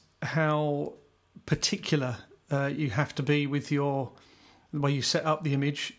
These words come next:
So, you know, in some cases it's just as is. You might wanna crop a bit or whatever. And large files are, are,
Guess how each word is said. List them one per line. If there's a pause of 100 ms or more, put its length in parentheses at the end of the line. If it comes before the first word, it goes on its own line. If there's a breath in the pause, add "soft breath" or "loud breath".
So,
you
know,
in
some
cases
it's
just
as
is. (540 loud breath)
You
might
wanna
crop
a
bit
or
whatever. (600 loud breath)
And
large
files
are,
are,